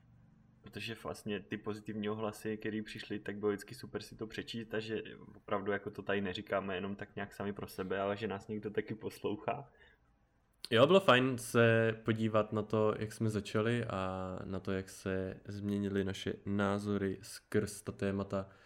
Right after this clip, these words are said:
Speaker 2: která jsme tady v této sérii probírali. A já se budu těšit na další sérii, pánové,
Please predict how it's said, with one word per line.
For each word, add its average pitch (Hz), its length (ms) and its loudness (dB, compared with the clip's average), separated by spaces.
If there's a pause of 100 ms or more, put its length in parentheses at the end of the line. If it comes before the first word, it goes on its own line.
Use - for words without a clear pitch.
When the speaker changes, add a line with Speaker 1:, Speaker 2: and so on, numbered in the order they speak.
(240)
Speaker 2:
která 98 560 4
jsme 98 560 0
tady 98 580 2
v - 100 -18
této 101 260 0
sérii 98 360 4
probírali. 98 680 2 (1200)
A 101 640 4
já 101 140 4
se 110 160 -6
budu 113 140 2
těšit 117 340 -2
na 113 300 4
další 113 760 2
sérii, 107 520 4
pánové, 98 680 2